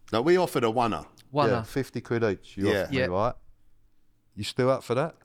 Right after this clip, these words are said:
Speaker 2: Yeah, we're up for that.
Speaker 3: Right. That goes to Saint Francis Hospice charity.
Speaker 1: Yeah, that's where my granddad died.
Speaker 3: Right. So that's good.
Speaker 2: It's
Speaker 1: Mm.
Speaker 2: Saint Fran-, where,
Speaker 3: But
Speaker 2: where, where is that hospice? Is that one in Chelmsford?
Speaker 3: Havering.
Speaker 1: Havering, Bower.
Speaker 3: Havering.
Speaker 2: Havering, right, okay.
Speaker 3: My old man was in there for twelve weeks.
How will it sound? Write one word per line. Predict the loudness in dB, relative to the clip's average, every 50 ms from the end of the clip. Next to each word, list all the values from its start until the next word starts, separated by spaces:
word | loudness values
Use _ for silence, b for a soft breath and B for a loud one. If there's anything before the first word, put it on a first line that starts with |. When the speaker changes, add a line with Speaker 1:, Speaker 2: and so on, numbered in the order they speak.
| _
Speaker 2:
Yeah, | -6 -4 -4 -4 -4
we're | -4 -4 -4
up | -4 -4
for | -6 -8 -8
that. | -8 -6 -4
Speaker 3:
Right. | 0 0 0 0 0 -4 _ _ _ _ _
That | -2 -2 -2 0
goes | 0 0 0 0 0 -2
to | -6 -12
Saint | -8 -8 -10 -8
Francis | -4 -2 -2 -2 -2 -4 -6 -10 -6
Hospice | -4 -4 -4 -4 -4 -10 -10 -10 -10 -12 -20 -14
charity. | -6 -4 -2 0 0 0 -2 -4 -6 -6 -10 -6
Speaker 1:
Yeah, | -2 0 0
that's | 0 0 0
where | 0 0
my | 0 0
granddad | -2 -2 -2 0 0 -2 0
died. | -2 -2 -2 -4 -6 -10 -8
Speaker 3:
Right. | -4 -2 0 0 -2 -4 -6 _ _
So | -16 -8 -4 -2 -2
that's | -2 -4 -4
good. | -4 -4 -4 -4 -4 -8 _ -2
Speaker 2:
It's | 0 0 0 0
Speaker 1:
Mm. |
Speaker 2:
Saint | 0 0 0 -2 -2
Fran-, | -2 -2 2
where, | 4 4 4
Speaker 3:
But | 4 4 2
Speaker 2:
where, | 2 0 0
where | 0 0 -2
is | -2 -2 -4
that | -6 -4
hospice? | -4 -6 -6 -6 -8 -8 -8 -8 -8 -6
Is | -4
that | -4 -4 -2
one | -2 -4 -4
in | -2
Chelmsford? | -2 0 2 2 4 4
Speaker 3:
Havering. | 2 2 0 -2
Speaker 1:
Havering, | -2 -2 -2 2
Bower. | 2 2 2 2 2 0
Speaker 3:
Havering. | 0 0 -2 -2 -4
Speaker 2:
Havering, | -4 -8 -10 -8 -8
right, | -6 -6 -6 -6 -8 -10 -12
okay. | -12 -10 -10 -10 -10 -10 -12 -8 -2
Speaker 3:
My | 0 2 4 4
old | 4 4
man | 4 2 2 2
was | 0 -4 -4
in | -4 -2
there | -2 -2
for | -4 -6 -8
twelve | -2 0 2 2 2 2
weeks. | 0 -2 -2 -4 -6 -14 -20 -20